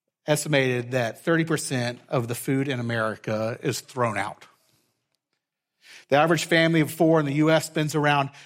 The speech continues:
fifteen hundred dollars a year on food that they will throw away.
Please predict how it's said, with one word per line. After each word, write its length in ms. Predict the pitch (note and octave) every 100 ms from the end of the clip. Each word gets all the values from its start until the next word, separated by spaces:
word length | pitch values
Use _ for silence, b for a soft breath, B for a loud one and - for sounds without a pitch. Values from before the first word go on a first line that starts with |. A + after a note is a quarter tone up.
| B
fifteen 600 | - - F#3+ F#3 G#3 F#3+
hundred 580 | F3 - - F#3 F3+ E3+
dollars 480 | D#3+ D#3 D3+ C#3+ - -
a 120 | C#3
year 640 | A2+ A#2+ C3+ A#2+ A2 G#2+ - b b b b
on 220 | C3 A#2+
food 340 | - C3+ A#2
that 140 | A2+ A2+
they 100 | A2
will 140 | G2+
throw 200 | - G2
away. 260 | G2 -